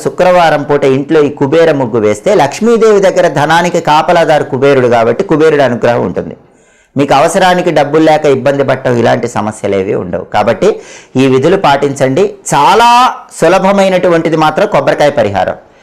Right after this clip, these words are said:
కలియుగంలో పవర్ఫుల్గా పనిచేస్తుంది. మీకు ఎమర్జెన్సీలో ఏదో ఒక విధంగా డబ్బులు అడ్జస్ట్ అవుతాయి. మీ నిత్య జీవితంలో అనేక రకాలైన సమస్యలతో సతమతమైపోతున్నారా? ఆర్థిక ఇబ్బందులు మిమ్మల్ని వెంటాడుతున్నాయా?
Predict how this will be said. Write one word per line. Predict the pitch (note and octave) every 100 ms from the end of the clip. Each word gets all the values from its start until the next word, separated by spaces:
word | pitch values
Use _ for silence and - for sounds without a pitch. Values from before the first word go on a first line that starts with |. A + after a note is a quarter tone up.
| _ _ C#3+
కలియుగంలో | E3 G3 F#3+ F#3 D3+
పవర్ఫుల్గా | D#3 F3 F#3 F#3 E3+ E3
పనిచేస్తుంది. | A#2 G#2 F#2+ - F#2 F2 _ -
మీకు | C#3+ D3 C#3+ C#3+ C3+
ఎమర్జెన్సీలో | D#3+ D#3+ E3+ E3 E3 E3 C#3
ఏదో | D3+ F3
ఒక | D3+ C#3
విధంగా | C3+ D3+ A3+ - -
డబ్బులు | A2 A2 A2+
అడ్జస్ట్ | F#2+ G#2 -
అవుతాయి. | D#2+ - _ _ _ -
మీ | D3 D3+
నిత్య | C#3+ C#3+ A3 G3
జీవితంలో | G3 F#3 D3+ C#3 B2+ D#3+ - -
అనేక | B2+ D#3+ E3 D3
రకాలైన | C3+ D#3+ E3+ E3+ D#3+ -
సమస్యలతో | C3 C3+ C#3+ C#3 C3+ C3 B2+
సతమతమైపోతున్నారా? | A2 C3+ D#3 D3+ B2 - F#2+ G2 F#2 F#2 G#2+ C3+ _ _ _ _ _ _ _ -
ఆర్థిక | A2+ D3+ D3 G3 D3+
ఇబ్బందులు | B2 A2 F3 F3 D#3+
మిమ్మల్ని | C#3 C3 B2 A2+
వెంటాడుతున్నాయా? | A2 A#2 C3+ A#2+ G#2+ G2 G2